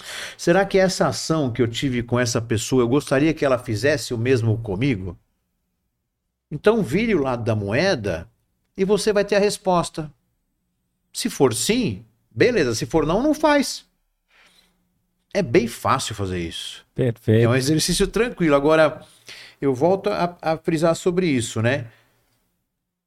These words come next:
Speaker 1: Eu preciso não me preocupar.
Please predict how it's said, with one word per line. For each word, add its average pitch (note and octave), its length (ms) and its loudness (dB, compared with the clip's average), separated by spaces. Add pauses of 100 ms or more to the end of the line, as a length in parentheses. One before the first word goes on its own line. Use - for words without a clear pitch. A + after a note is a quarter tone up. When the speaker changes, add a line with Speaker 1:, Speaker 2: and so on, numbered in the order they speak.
(160)
Speaker 1:
Eu C#3 100 2
preciso D#3 640 0
não G#3+ 640 0
me G3 160 -4
preocupar. F3 1080 0